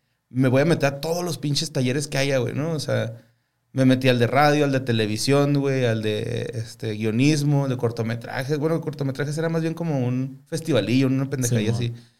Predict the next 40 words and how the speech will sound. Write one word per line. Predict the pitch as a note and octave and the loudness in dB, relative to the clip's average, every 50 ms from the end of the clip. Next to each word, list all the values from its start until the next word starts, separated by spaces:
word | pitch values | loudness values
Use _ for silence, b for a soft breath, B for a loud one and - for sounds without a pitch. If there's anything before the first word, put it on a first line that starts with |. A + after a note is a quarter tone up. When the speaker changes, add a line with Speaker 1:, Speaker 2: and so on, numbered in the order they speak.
| B B B B B B B B - | B B B B B B B B -2
Speaker 1:
Y, | - C3+ C3+ C3+ C3 - - - | 2 4 6 6 6 4 2 0
y | - C#3 C3+ | 2 4 4
desde | C3+ C3+ C3+ C3 B2 A#2+ B2 | 6 6 6 6 6 6 4
ahí, | A2+ A2 C#3 F3+ G#3+ | 4 4 4 4 4
güey, | A#3+ A#3 G#3 F#3+ F#3 F#3 F#3+ F3 E3 - - - _ _ _ _ _ _ _ _ _ - D3+ - E3+ D3+ D#3+ | 4 4 4 4 4 2 0 -2 -8 -12 -20 -20 _ _ _ _ _ _ _ _ _ -8 -6 -4 -4 -2 0
me | E3 E3 | 0 2
acuerdo | E3 - A3 | 4 4 4
que | G#3+ A#3 A3 | 4 4 2
fue | E3 D3+ D3+ D#3+ F3 F3 | 2 2 2 2 2 4
como, | E3+ G3+ G#3 G3+ F#3 E3+ D3 C3 A#2+ G#2+ G2 A2+ A#2 A#2 - - C3 | 4 2 4 4 6 6 6 6 4 4 2 0 -2 -4 -6 -6 0
"Los | C3 D#3 E3+ | 4 4 6
vamos | E3 F#3+ A3+ B3+ A#3+ | 6 6 6 4 4
a | B3+ | 4
llevar | G3 E3+ E3 | 4 6 6
a | G3+ | 6
ver | G#3 G#3 G#3+ | 6 4 4
las | A3 G#3+ - | 2 2 0
instalaciones", | A3 G3 - - D3 A#2+ A2+ A2+ - B2+ C3 C3 B2 G#2+ G2+ - - - - _ _ | 0 0 0 0 0 0 0 2 2 4 4 6 4 2 0 -4 -10 -14 -20 _ _
algo | - A2+ A#2+ C3 | -4 0 2 2
así, | C#3 C3 C3 C#3 B2 B2+ | 2 2 2 2 2 2
¿no? | C#3 E3 F3 | 2 0 -2
Por | D3+ D3 C3 | 0 0 0
el | A#2+ A2+ | 0 0
estilo. | A#2 A#2 A#2+ D#3 E3 F#3 G#3 - b b b b b | -2 -2 -4 -6 -6 -6 -8 -10 b b b b b
Speaker 2:
Ajá. | D3+ A#2 A2 G#2+ G2+ F2+ - - _ _ _ _ _ _ _ _ _ | -8 -6 -4 -4 -6 -8 -12 -18 _ _ _ _ _ _ _ _ _
Speaker 1:
Y, | - D#3 C#3+ C3+ C3+ C3+ | 0 2 2 2 2 2
y | C#3 - C3 B2+ B2+ B2 B2 B2 A#2 | 2 2 2 4 4 2 2 0 0
tenían | A#2+ C3 A#2+ B2 B2+ C3 | 0 2 4 4 4 4
cabina | A#2+ D3+ C#3 C#3 C3+ C#3+ C#3+ | 4 4 4 4 4 4 4
de | C3+ B2 | 4 2
radio, | - A#2+ B2 C3 C#3+ D3 D3 C#3 | 2 2 2 4 4 6 4 4
güey. | A#2+ A2 G2+ G2+ - - - - | 4 2 -2 -4 -8 -14 -10 -4
Era | - A#2 B2 | 0 2 4
lo | C#3 C#3+ C#3+ | 6 6 8
único | D3+ F3 F3+ - - - | 8 6 6 2 0 -4
que | - D3+ | -4 -2
tenían, | A#2+ - C3+ A2+ A2 A#2+ C3+ C#3 C3 A#2 | 0 2 2 2 2 2 2 2 2 0
güey, | G#2 F#2+ | -2 -2
me | F#2+ G2 | -4 -6
acuerdo. | F#2+ - A2 A2+ A2 G#2+ G#2 - | -6 -4 -4 -4 -4 -4 -8 -10